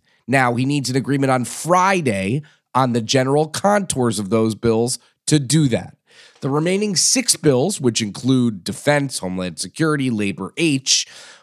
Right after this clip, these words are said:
would be shifted to March twenty-second. This is a big shift, to say the least. That would take away the threat on Friday night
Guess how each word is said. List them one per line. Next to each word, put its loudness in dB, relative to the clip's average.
would 4
be 2
shifted 0
to 2
March 0
twenty-second. 0
This 4
is 2
a 4
big 0
shift, 0
to 2
say 2
the 0
least. -2
That 2
would -4
take -2
away 2
the -4
threat 0
on -2
Friday 0
night -4